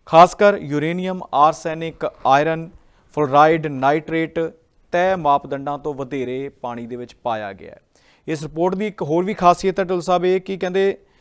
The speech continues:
ਦੋ ਹਜ਼ਾਰ ਵੀਹ ਦੇ ਵਿੱਚ ਤਿੰਨ ਸੌ ਤੇਈ ਥਾਵਾਂ ਤੋਂ ਸੈਂਪਲ ਭਰੇ ਗਏ ਸੀਗੇ,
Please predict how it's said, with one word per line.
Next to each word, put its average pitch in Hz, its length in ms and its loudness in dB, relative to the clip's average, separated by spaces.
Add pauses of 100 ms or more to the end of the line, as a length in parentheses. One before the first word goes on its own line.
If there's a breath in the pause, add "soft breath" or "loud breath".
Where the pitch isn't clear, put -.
(320 soft breath)
ਦੋ 175 200 2
ਹਜ਼ਾਰ 196 220 6
ਵੀਹ 170 280 -4
ਦੇ 208 120 6
ਵਿੱਚ 185 520 -2
ਤਿੰਨ 165 140 -6
ਸੌ 175 240 -8
ਤੇਈ 175 360 -4
ਥਾਵਾਂ 160 340 -2
ਤੋਂ 165 160 -8
ਸੈਂਪਲ 156 360 -4
ਭਰੇ 175 280 2
ਗਏ 170 160 4
ਸੀਗੇ, 170 340 -4